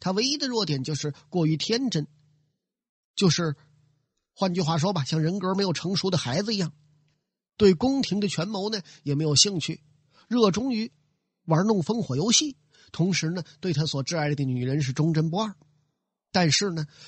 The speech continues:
在一个礼教昌盛的国度，他却为此蒙受了长达数千年的羞辱。所以说，妹喜、妲己、褒姒、忧郁症三部曲和夏桀、殷纣、周幽、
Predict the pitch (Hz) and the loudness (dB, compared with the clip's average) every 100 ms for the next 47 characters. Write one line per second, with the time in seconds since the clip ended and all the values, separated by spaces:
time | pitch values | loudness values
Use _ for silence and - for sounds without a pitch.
0 | - 165 160 160 135 127 151 143 175 190 | -8 -2 0 0 -2 0 -2 -2 -2 -2
1 | 180 156 139 196 254 - _ _ - 139 | 0 2 2 0 -2 -8 _ _ -2 0
2 | 151 165 147 - 85 107 170 175 143 131 | 2 0 0 -2 -6 -2 -2 -2 -4 -4
3 | - - - 160 - 175 - 139 180 185 | -12 -8 0 0 2 0 0 -2 0 -2
4 | 185 156 233 302 - _ _ _ _ _ | 0 0 -2 -4 -8 _ _ _ _ _
5 | _ _ _ _ _ _ _ _ - - | _ _ _ _ _ _ _ _ -8 0
6 | 185 151 170 170 156 _ _ _ _ _ | 2 4 2 2 -2 _ _ _ _ _
7 | _ _ _ _ _ _ 190 190 139 127 | _ _ _ _ _ _ 0 4 4 2
8 | 139 - _ _ _ - - 170 165 160 | -4 -10 _ _ _ -12 -2 0 0 -4
9 | _ _ _ 185 190 185 185 - _ _ | _ _ _ 0 0 0 -4 -12 _ _
10 | _ _ _ - 208 262 254 233 185 208 | _ _ _ -8 -2 0 -2 -4 -4 -6
11 | 170 139 202 190 180 135 120 - _ _ | -6 -4 -4 -2 -2 -4 -8 -18 _ _
12 | _ _ _ _ - 151 180 156 - - | _ _ _ _ -8 -2 -2 -2 -4 4
13 | 214 135 131 151 190 202 208 196 156 156 | 4 4 0 0 2 0 0 0 0 0
14 | 208 214 | 0 -2